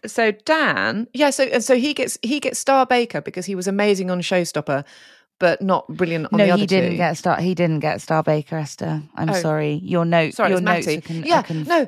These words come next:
Speaker 2: yeah.
Speaker 1: what I mean is, is that Josh should have been Star Baker, because if they judged Christy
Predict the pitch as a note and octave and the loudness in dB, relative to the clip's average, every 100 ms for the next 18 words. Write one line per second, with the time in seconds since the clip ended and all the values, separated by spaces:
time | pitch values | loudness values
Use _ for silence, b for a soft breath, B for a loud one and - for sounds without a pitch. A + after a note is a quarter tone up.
0 | - F3 F3+ - C#4+ C4+ D4 A3+ C#3 E3 | -4 -6 0 2 2 0 -2 -2 -4 -6
1 | F3 - A#3+ A3 A#3 C#4 A#3+ - - D4+ | -8 -4 -2 -2 0 0 0 -2 -2 0
2 | A#3+ - D3+ C3+ D3 D#3+ D3 C#3+ C#3 - | -2 -6 -10 -10 -8 -6 -4 -2 -4 -4
3 | D3+ D#3+ F#3 G3+ F#3 G#3+ G#3 B3 - A3+ | -6 -4 -6 -6 -2 0 2 2 2 0
4 | - - A#3 - D#3+ C#3+ D3+ | 0 -2 0 0 0 0 -6